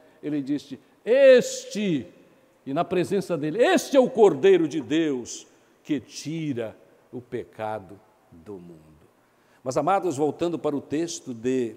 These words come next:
fundamental, que é João dez, este texto é tão precioso, por, porque nos apresenta algumas realidades das quais somos tão carentes.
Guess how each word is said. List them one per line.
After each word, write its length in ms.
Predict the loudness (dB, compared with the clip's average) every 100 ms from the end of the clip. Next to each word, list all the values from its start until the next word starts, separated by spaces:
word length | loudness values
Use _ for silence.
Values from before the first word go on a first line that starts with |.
| -14
fundamental, 760 | -10 -6 -4 -6 -6 -2 -2 -4
que 200 | -6 -4
é 260 | -2 -4 -8 -20
João 420 | -18 -10 -6 -6
dez, 680 | -6 -4 -4 -4 -10 -16 -20 _ _ _ _ _ _
este 280 | -8 -6 -8
texto 420 | -4 -4 -4 -4
é 60 | -8
tão 280 | -6 -6 -4
precioso, 920 | -4 -4 -6 -6 -4 -2 -6 -10 -18 _ _ _ _ _ _ _ -6
por, 200 | -4 -2 -6
porque 240 | -8 -4 -2
nos 200 | -2 0
apresenta 580 | -2 -2 -4 -4 -4 -4
algumas 300 | -4 -6 -4
realidades 1080 | -2 -2 -4 -4 -2 -4 -6 -14 -20 -20 _ _ _ _ _ _ _ _ _ _ _
das 200 | -10 -8
quais 200 | -8 -8
somos 240 | -8 -12 -12
tão 160 | -14
carentes. 920 | -12 -12 -12 -14 -16 -20 _ -20 -20